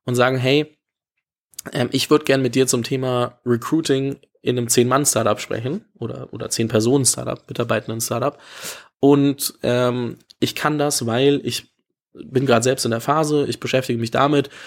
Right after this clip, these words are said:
und das hier sind so meine ein, zwei, drei Unique Insights und darüber würde ich gerne mit dir eine Podcast-Folge machen. Das heißt, was ich vorhabe, ist weg von diesem Story-Based Content zu gehen, zu sagen, hey, ähm, das ist jetzt dieser Gründer, diese Gründerin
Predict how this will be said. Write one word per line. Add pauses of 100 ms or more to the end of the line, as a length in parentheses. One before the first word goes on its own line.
(180)
und
das
hier
sind
so
meine
ein,
zwei,
drei
Unique
Insights
und
darüber
würde
ich
gerne
mit
dir
eine
Podcast-Folge
machen. (500)
Das
heißt,
was
ich
vorhabe,
ist
weg
von
diesem
Story-Based
Content
zu
gehen,
zu
sagen,
hey,
ähm,
das
ist
jetzt
dieser
Gründer,
diese
Gründerin